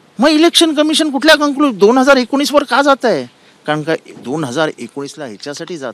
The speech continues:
आहे की election कमिशनच्या लक्षात आलंय जर तीस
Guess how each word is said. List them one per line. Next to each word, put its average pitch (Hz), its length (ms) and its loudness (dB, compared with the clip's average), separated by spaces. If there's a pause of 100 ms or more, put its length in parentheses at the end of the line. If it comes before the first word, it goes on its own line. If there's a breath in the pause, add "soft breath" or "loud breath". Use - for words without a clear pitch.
आहे 127 160 -12
की 160 160 -14
election 123 360 -14
कमिशनच्या 123 480 -14
लक्षात 135 420 -12
आलंय 123 340 -8 (440 loud breath)
जर 175 240 -2
तीस 247 440 -6